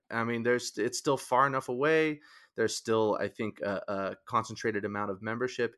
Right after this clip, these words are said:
in, um, the capital city of Indonesia, and, um, you know, it would still easily service, I think, Malaysia,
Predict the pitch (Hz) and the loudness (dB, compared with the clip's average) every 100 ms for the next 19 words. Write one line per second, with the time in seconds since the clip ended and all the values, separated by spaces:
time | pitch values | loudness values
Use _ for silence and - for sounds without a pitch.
0 | 117 117 117 117 - _ _ _ _ 117 | -4 -4 -2 -4 -10 _ _ _ _ -2
1 | 117 120 131 123 131 - 131 123 135 131 | -2 2 2 2 0 -2 -2 -2 -2 -2
2 | 131 131 127 131 127 120 - - 101 104 | 0 -2 0 2 2 2 -8 -16 -8 -6
3 | 101 101 101 104 101 98 - 123 101 - | -4 -4 -4 -4 -4 -6 -8 -6 -4 -4
4 | 113 110 - 117 107 104 - _ 123 113 | -6 -6 -4 0 0 0 -6 _ -6 -4
5 | 117 110 - 110 107 107 101 95 104 98 | -2 -2 -2 -2 0 -2 -4 -6 -8 -8
6 | 98 98 98 98 101 95 | -6 -4 -4 -2 -2 -2